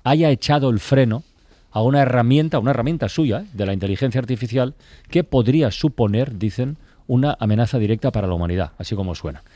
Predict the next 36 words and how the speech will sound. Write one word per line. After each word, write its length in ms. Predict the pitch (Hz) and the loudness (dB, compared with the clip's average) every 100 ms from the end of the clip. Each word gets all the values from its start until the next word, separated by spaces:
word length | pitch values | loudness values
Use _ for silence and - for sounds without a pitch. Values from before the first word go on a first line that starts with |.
| - - - | -20 -20 -4
Aquí 200 | 104 143 | 2 4
deberíamos 420 | 156 151 143 120 | 4 4 4 2
acudir 220 | 127 127 | 0 2
a 20 | 135 | 2
una 160 | 123 | 0
cita 200 | 113 113 | 0 0
muy 140 | 110 104 | 2 2
célebre 300 | 120 113 104 | 0 0 0
de 40 | |
Voltaire, 400 | 90 90 120 127 - _ - - - | -2 0 0 0 -6 _ -20 -20 -12
cuando 200 | - 101 | -4 0
dijo 200 | 110 110 | 2 2
aquello 280 | 117 117 107 | 2 2 2
de 80 | 98 | 2
que 140 | 107 | 0
lo 140 | 95 104 | 2 2
mejor 320 | 95 110 117 | 2 2 2
es 100 | 107 | 2
enemigo 340 | 104 104 104 | 0 2 2
de 60 | 104 | 0
lo 100 | 113 | 0
bueno, 300 | 107 113 127 _ - _ - - - - _ - | 0 0 -4 _ -20 _ -20 -20 -20 -20 _ 0
porque 580 | 127 127 98 127 117 117 | 4 4 4 4 6 4
algo 280 | 123 135 127 | 2 2 4
de 80 | 120 | 2
eso 180 | - 113 | 0 0
hay 120 | 95 | 0
en 40 | |
la 60 | 92 | -2
decisión 440 | 87 90 - 98 | -2 -4 -4 -2
de, 220 | 90 90 | 0 -2
de 160 | 92 90 | -2 -2
Antrópico, 540 | 85 85 95 82 90 | -2 0 -2 -2 -6
parece 300 | 85 95 92 | -2 -2 0
adivinarse, 520 | 98 87 80 76 - 82 | -2 -2 -2 -6 -8 -8
¿no? 140 | 80 | -8